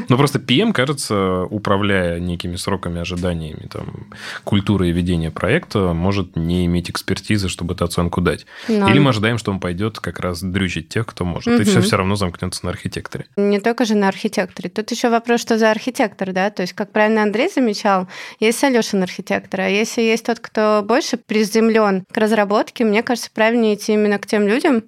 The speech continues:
Speaker 2: которые делают код, да, которые, э, понимают, сколько времени нужно на доработку той или иной фичи. Мне кажется, solution архитекторы, они иногда даже не знают, сколько это будет по времени.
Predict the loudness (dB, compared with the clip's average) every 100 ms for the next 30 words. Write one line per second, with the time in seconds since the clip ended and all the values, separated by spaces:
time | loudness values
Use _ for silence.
0 | -2 0 2 4 2 2 2 2 2 2
1 | -2 -12 _ 0 0 0 -10 _ -6 -2
2 | -2 -2 -4 0 2 4 4 4 2 0
3 | 0 0 2 4 6 4 4 2 -2 -6
4 | -4 -2 -2 2 2 4 4 2 2 0
5 | 2 4 4 4 2 2 2 0 -2 0
6 | 2 2 0 -2 -4 -6 -8 -10 _ -4
7 | 0 2 2 2 -2 0 2 2 4 2
8 | 2 -2 -4 -2 -2 0 2 4 4 4
9 | 2 2 2 2 2 4 2 2 4 4
10 | 2 2 2 2 -2 -4 -4 -4 -2 -2
11 | -2 -2 -2 -4 -8 -20 _ -4 -2 -2
12 | 0 -2 -4